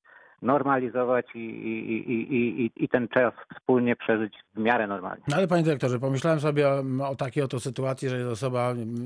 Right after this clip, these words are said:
Speaker 2: z jakąś niepełnosprawnością, byli sąsiedzi, e, którzy pomagali. Nagle się okazało, że sąsiedzi na, na kwarantannie, ta, e, ta osoba, no, nie ma się do kogo zwrócić, bo już nie ma pani Zosi czy,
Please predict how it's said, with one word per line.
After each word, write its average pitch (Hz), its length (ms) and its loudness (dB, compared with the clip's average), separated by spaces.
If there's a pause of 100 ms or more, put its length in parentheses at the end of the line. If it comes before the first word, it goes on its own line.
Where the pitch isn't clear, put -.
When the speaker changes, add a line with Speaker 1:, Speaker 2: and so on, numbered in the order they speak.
(200)
Speaker 2:
z 120 200 -10
jakąś 123 340 -4
niepełnosprawnością, 127 880 -4
byli 120 180 -2
sąsiedzi, 120 500 -4 (380)
e, 127 160 0
którzy 131 300 0
pomagali. 131 520 0
Nagle 131 280 2
się 123 120 -2
okazało, 123 500 0
że 120 220 2
sąsiedzi 120 880 -2
na, 120 180 -2
na 117 120 -2
kwarantannie, 131 720 0
ta, 127 180 0 (400)
e, 123 180 0
ta 135 140 2
osoba, 131 540 0
no, 170 120 -8 (120)
nie 165 260 -2
ma 185 140 -2
się 175 140 -6
do 190 100 -2
kogo 196 240 0
zwrócić, 151 440 0
bo 131 180 -2
już 156 180 -4
nie 185 100 2
ma 170 140 2
pani 143 260 -4
Zosi 156 500 -2
czy, 147 440 -8